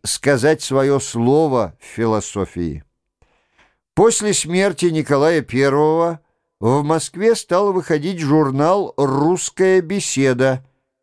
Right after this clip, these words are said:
под редакцией Кошелева, близкого друга Киреевского. В первом же номере появилась статья Киреевского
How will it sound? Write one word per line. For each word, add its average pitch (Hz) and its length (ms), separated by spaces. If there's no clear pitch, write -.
под 120 160
редакцией 156 720
Кошелева, 117 880
близкого 160 580
друга 104 400
Киреевского. 101 920
В - 200
первом 170 520
же 127 140
номере 175 520
появилась 151 600
статья 165 540
Киреевского 175 920